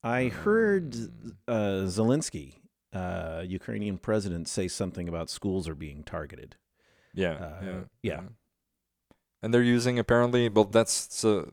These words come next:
Speaker 2: this is all according to the official French news, right? So,
Speaker 1: Okay.
Speaker 2: um, not according to Twitter or anything.
Speaker 1: No, well, then,
Speaker 2: Um,
Speaker 1: pff.
Speaker 2: apparently they're using, I'm not sure what you call these, um, what you call them in English, but, like, these fragmentation bombs.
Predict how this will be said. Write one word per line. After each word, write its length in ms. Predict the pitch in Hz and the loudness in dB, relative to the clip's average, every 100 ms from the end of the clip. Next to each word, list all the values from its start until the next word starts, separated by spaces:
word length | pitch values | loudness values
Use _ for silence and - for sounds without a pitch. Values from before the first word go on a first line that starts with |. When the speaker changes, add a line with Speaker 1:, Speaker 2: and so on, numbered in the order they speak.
| 98 | -2
Speaker 2:
this 180 | 117 - | 0 4
is 60 | |
all 140 | 110 104 | 4 4
according 320 | 95 104 98 | 4 0 0
to 360 | - 92 90 87 - - _ - | -4 -4 -4 -8 -14 -16 _ -4
the 100 | 104 | -2
official 380 | 95 107 - 95 | 2 0 0 -4
French 340 | - 87 85 | -4 -4 -4
news, 280 | 87 78 - | -8 -10 -12
right? 220 | 80 87 - | -10 -12 -14
So, 280 | - - - _ | -16 -18 -20 _
Speaker 1:
Okay. 300 | - - 80 - _ | -8 -6 -6 -10 _
Speaker 2:
um, 360 | 87 82 78 73 | -8 -6 -6 -2
not 180 | 95 98 | 2 2
according 320 | 98 92 87 | 0 -4 -4
to 120 | - | -10
Twitter 300 | - 92 80 | -6 -4 -4
or 100 | 64 | -6
anything. 360 | 78 78 - - - - - - - | -12 -14 -16 -20 -20 -20 -16 -16 -8
Speaker 1:
No, 180 | 143 135 | 0 2
well, 420 | 98 98 98 98 | 4 4 4 2
then, 120 | 98 98 | 0 -4
Speaker 2:
Um, 60 | |
Speaker 1:
pff. 260 | 101 95 - _ _ _ _ - | -6 -8 -12 _ _ _ _ -4
Speaker 2:
apparently 440 | - 123 131 123 | 4 4 6 4
they're 140 | 113 | 4
using, 640 | 113 107 117 117 113 113 107 | 4 2 2 2 0 0 -4
I'm 140 | 104 | -4
not 120 | 135 | -6
sure 140 | - 139 | -4 -2
what 160 | 98 | -2
you 80 | 87 | -4
call 240 | - 92 90 | 2 2 2
these, 340 | 90 85 80 | -2 -6 -6
um, 460 | 80 73 69 71 82 _ _ _ _ _ _ _ _ _ _ _ | -6 -4 -6 -10 -16 _ _ _ _ _ _ _ _ _ _ _
what 180 | - 98 | -12 -10
you 60 | - | -4
call 160 | 92 | -2
them 160 | 90 85 | 0 -2
in 60 | 85 | -6
English, 160 | 90 - | -8 -10
but, 140 | 82 | -6
like, 160 | 87 - | -4 -4
these 120 | 85 | -6
fragmentation 640 | - 98 92 92 95 135 | -4 -4 -2 -4 -4 -4
bombs. 400 | 127 139 156 | -4 -4 -6